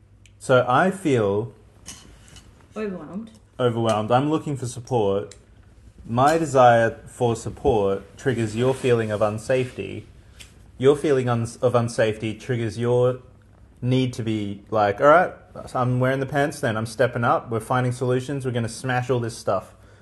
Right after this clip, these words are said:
Speaker 1: That creates a feeling that, for me, that creates a feeling of unsafety, that my feelings are not welcome or allowed.
Speaker 2: Oh, no.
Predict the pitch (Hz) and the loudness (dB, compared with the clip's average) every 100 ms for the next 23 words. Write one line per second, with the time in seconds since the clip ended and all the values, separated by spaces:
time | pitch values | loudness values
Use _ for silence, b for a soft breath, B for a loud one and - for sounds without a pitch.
0 | b b b b - - - _ - - | b b b b -20 -20 -20 _ -20 -20
1 | - - 127 143 - 143 131 113 110 110 | -20 0 2 2 0 -2 2 2 2 -4
2 | - - - 117 - 131 120 113 110 107 | -14 -18 -6 -6 -4 0 2 0 0 0
3 | 104 98 - - - - - - 120 127 | 0 -2 -6 -20 -20 -20 -14 -4 -2 0
4 | 139 110 104 - 120 110 107 113 - 117 | 0 -2 -4 -4 -2 -2 -2 -6 -6 0
5 | 107 104 101 101 101 - 95 - 101 123 | 0 0 -2 -4 -4 -6 -6 -6 -10 -12
6 | - - _ 113 107 110 107 123 117 113 | -16 -20 _ -2 0 -2 -2 -2 0 0
7 | 113 110 107 101 101 104 - 135 127 104 | -2 -4 -4 -2 0 0 -2 -6 -2 0
8 | 98 98 98 110 180 170 170 185 175 | 2 2 2 2 -2 -6 -8 -8 -10